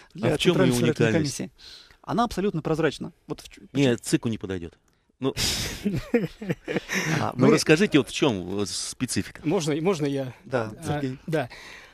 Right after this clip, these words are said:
Speaker 3: А, в чем специфика? Все, казалось бы, просто и примитивно.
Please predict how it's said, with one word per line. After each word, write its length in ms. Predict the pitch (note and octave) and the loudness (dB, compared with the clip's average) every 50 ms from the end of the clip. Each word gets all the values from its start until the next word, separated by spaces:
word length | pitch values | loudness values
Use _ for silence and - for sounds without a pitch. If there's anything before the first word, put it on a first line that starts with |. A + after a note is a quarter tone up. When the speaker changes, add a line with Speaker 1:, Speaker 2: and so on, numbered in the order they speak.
| - _ _ | -20 _ _
Speaker 3:
А, 200 | - C#3 C3+ C3 | -6 -4 -4 -4
в 60 | B2 - | -2 2
чем 200 | - A3+ A3+ F#3 | 4 4 4 4
специфика? 640 | - - G3 - - F#3 - - C3+ - - C3 B2 | 0 -4 -2 0 0 0 0 0 -6 -8 -6 -6 -4
Все, 260 | - - - A3+ A3+ | -2 2 2 2 2
казалось 500 | - - E3+ D#3 F3+ G3 F#3+ F#3 E3 C#3+ | 4 2 0 2 2 0 0 -2 -4 -4
бы, 300 | C#3+ D3+ E3+ E3+ D#3+ D3 - | -4 -4 -2 -2 -2 -4 -4
просто 420 | - F3+ G3 G#3+ F3 - - - E3+ | -4 -4 -2 -2 -4 -6 -4 -4 -2
и 200 | D#3+ E3 F3 E3 | -2 -2 -2 -4
примитивно. 800 | - - D#3 D#3+ F3 E3+ - - D#3+ C3+ B2+ A#2+ A#2 A#2 A2 | -4 -4 -2 -2 -2 -2 -4 -4 -4 -4 -4 -6 -10 -12 -14